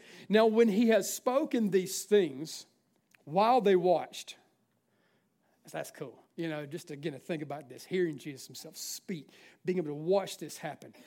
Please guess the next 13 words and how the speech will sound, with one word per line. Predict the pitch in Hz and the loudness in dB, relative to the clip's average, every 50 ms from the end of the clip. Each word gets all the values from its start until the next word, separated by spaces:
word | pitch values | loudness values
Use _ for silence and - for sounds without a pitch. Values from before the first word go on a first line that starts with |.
| - - - - - - _ | -20 -20 -20 -20 -20 -20 _
"He | - - 214 226 | -6 -2 -2 0
was | 208 180 175 165 - - - | 0 0 -2 -2 -2 -8 -10
taken | - - - - - 247 262 302 302 - 320 285 254 302 - - | -12 -12 -14 -4 0 0 2 2 0 -2 -2 -4 -4 -4 -4 -2
up, | 202 220 220 180 147 143 165 - - _ _ _ _ _ _ _ _ _ _ _ _ _ _ _ _ _ _ _ _ _ | 2 2 2 2 0 -2 -8 -12 -18 _ _ _ _ _ _ _ _ _ _ _ _ _ _ _ _ _ _ _ _ _
and | - 196 190 | 0 2 2
a | 190 180 | 2 0
cloud | - - - 220 240 226 240 220 208 180 160 | -2 -6 -2 2 4 6 6 4 4 2 0
received | 180 160 - - - - - - 254 269 285 285 302 302 | -4 -4 -4 -6 -8 -8 -6 -6 -4 -2 0 0 0 -2
him | - - 247 254 240 220 214 220 - 214 | -4 -4 -4 -2 -2 -2 -4 -6 -4 -2
out | 220 233 247 247 240 | 0 0 0 0 -2
of | - 196 170 156 151 147 | -6 -8 -8 -8 -8 -4
their | 185 180 175 170 - | -2 -2 -2 -2 -4
sight." | - - - - - 262 247 220 180 139 120 - - - | -6 -6 -6 -4 -2 0 0 0 -2 -4 -8 -14 -20 -20